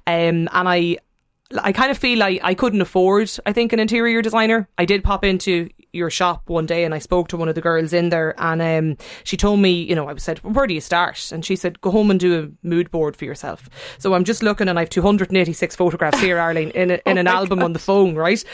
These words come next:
Speaker 1: So I don't know how much time you have later, but, uh,
Speaker 2: <laughs>
Speaker 1: like, is that the starting point, though?
Speaker 2: It is. I would absolutely encourage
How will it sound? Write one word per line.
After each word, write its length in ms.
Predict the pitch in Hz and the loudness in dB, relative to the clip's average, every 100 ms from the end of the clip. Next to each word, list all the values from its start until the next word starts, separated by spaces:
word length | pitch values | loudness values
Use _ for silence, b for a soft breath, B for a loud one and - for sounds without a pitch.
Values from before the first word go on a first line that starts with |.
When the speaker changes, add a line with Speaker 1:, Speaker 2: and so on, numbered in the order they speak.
| B B | B B
Speaker 1:
So 220 | 202 190 | -2 2
I 100 | 190 | 2
don't 100 | 196 | 2
know 60 | |
how 80 | 185 | 2
much 200 | 185 180 | 2 0
time 260 | - 190 180 | 0 0 0
you 80 | 165 | 0
have 200 | 175 175 | 0 2
later, 400 | 185 190 196 170 | 2 2 0 2
but, 200 | 214 208 | 2 4
uh, 220 | 202 202 B | 2 0 B
Speaker 2:
<laughs> 80 | 226 B - - - | -6 B -8 -4 -2
Speaker 1:
like, 180 | 269 | 0
is 220 | 330 381 359 | 2 2 2
that 240 | 339 330 | 0 0
the 60 | 311 | -2
starting 380 | 254 247 240 | 0 0 0
point, 220 | 220 185 170 | 2 2 0
though? 160 | - - B B B | -6 -10 B B B
Speaker 2:
It 180 | 269 254 | -2 2
is. 300 | 226 190 165 220 | 2 0 -2 -2
I 180 | 214 | 0
would 140 | 214 202 | 0 0
absolutely 480 | 190 - 185 185 175 | -2 -2 -2 0 -2
encourage 340 | 160 185 | -2 -2